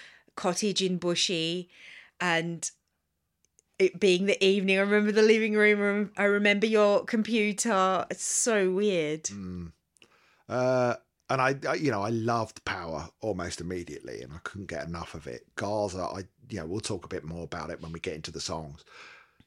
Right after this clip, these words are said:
Speaker 2: Gaza took me a while, not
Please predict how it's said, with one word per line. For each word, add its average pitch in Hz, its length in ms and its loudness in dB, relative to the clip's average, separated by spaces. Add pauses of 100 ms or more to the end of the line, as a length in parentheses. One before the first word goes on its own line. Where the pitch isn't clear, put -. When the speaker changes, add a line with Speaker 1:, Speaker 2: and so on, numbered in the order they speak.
(420)
Speaker 2:
Gaza 135 360 2
took 117 240 -4
me 92 80 -10
a 90 80 -8
while, 62 460 -14 (580)
not 104 220 -8